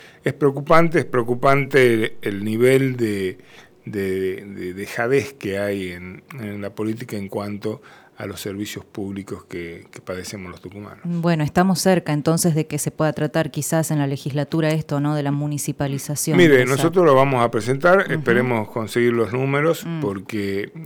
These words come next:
Speaker 1: eh, no es un problema de San Miguel de Tucumán únicamente.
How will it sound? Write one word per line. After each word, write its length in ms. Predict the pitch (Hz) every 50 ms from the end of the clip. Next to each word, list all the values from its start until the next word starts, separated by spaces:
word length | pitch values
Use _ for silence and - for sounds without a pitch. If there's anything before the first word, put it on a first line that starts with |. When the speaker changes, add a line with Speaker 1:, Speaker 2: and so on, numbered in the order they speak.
| - - -
Speaker 1:
eh, 640 | 123 120 131 123 123 123 120 117 117 117 113 110 110
no 80 | 110 123
es 80 | 127 127
un 100 | 127 120
problema 380 | 120 113 117 123 120 120 113
de 60 | 104
San 260 | 95 - 117 113 110 110
Miguel 280 | 107 110 110 110 107
de 80 | 104 98
Tucumán 360 | 98 101 107 107 107 107 107
únicamente. 640 | 104 95 98 95 98 92 95 95 92 - - -